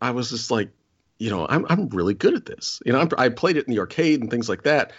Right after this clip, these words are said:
So I knew how to do these, like, special moves and stuff like that. And so I sat down with my dad to play it for the first time, and I just whipped his ass. I mean, I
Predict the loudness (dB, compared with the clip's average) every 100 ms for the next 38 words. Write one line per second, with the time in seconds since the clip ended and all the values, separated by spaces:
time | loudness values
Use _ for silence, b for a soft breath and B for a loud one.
0 | B -4 4 4 4 2 2 0 -2 -4
1 | -2 -2 0 -2 0 -2 0 0 0 -2
2 | -2 -2 -2 -6 -4 -4 0 0 2 2
3 | 0 B B B B _ _ 2 4 4
4 | 2 -6 _ _ -6 -2 0 0 0 2
5 | 2 2 0 -2 0 0 0 -2 -2 -2
6 | -2 -6 -4 -4 -4 -4 -2 -2 -4 -8
7 | b b b _ -2 0 2 2 0 0
8 | 2 2 2 -2 -4 -14 -4 -4 -4 -6
9 | -4 -2 -2 -2 -4 -4 -4 -10 _ _
10 | 0 2 4 6 4 4 2 2